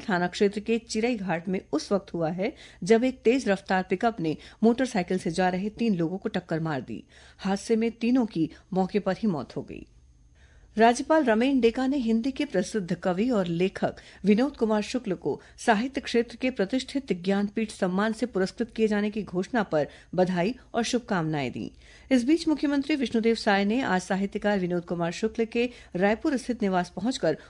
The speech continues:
उनसे मुलाकात की। मुख्यमंत्री ने श्री शुक्ल को ज्ञानपीठ सम्मान की घोषणा पर बधाई दी। उन्होंने कहा कि श्री शुक्ल ने छत्तीसगढ़ का मान बढ़ाया है। इस अवसर पर मुख्यमंत्री ने श्री शुक्ल को सम्मान स्वरूप शॉल,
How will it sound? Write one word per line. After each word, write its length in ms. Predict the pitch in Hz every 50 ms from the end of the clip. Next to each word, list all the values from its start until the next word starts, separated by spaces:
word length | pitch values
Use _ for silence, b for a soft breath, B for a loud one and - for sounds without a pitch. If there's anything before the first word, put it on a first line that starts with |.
| B -
उनसे 220 | 185 185 175 240
मुलाकात 480 | 240 226 208 185 175 - 170 147 139 -
की। 220 | - 127 107 - - B B B B -
मुख्यमंत्री 480 | 170 165 - 220 226 226 220 233 240 233
ने 160 | 233 247 269
श्री 180 | 254 - 185 175
शुक्ल 300 | - 220 208 - 202 202
को 180 | - 226 226
ज्ञानपीठ 440 | 190 180 175 165 170 165 - 170 165
सम्मान 380 | - - 175 170 175 180 180 180
की 160 | - 170 151
घोषणा 340 | 147 180 202 202 - 208 180
पर 180 | 175 - 151
बधाई 320 | 123 151 147 160 170 160 170
दी। 200 | 180 220 330 - B B B B B B
उन्होंने 220 | 254 277 302 311
कहा 180 | 320 - 302 330
कि 160 | 339 - 269
श्री 180 | 247 - 233 220
शुक्ल 260 | - 269 254 - 269
ने 220 | 262 254 269 311 302 B B B B -
छत्तीसगढ़ 580 | - 233 220 226 240 262 269 254 - 196 180
का 160 | 202 226 226
मान 280 | 202 185 175 170 175 170
बढ़ाया 340 | 170 151 151 175 143 120 127
है। 200 | 135 - - - - _ b b b b -
इस 140 | 196 -
अवसर 220 | 214 208 - 233 233
पर 200 | 226 240 240 262
मुख्यमंत्री 540 | 233 196 180 - 196 175 175 180 196 196 202
ने 180 | 208 214 240 254 B B B B
श्री 180 | - - 208 202
शुक्ल 280 | - 277 269 - 202
को 240 | 180 - 160 147 B B B B
सम्मान 420 | - - 233 214 208 220 247 285 269
स्वरूप 380 | - 208 180 170 170 165 -
शॉल, 380 | - - - 190 165 - 247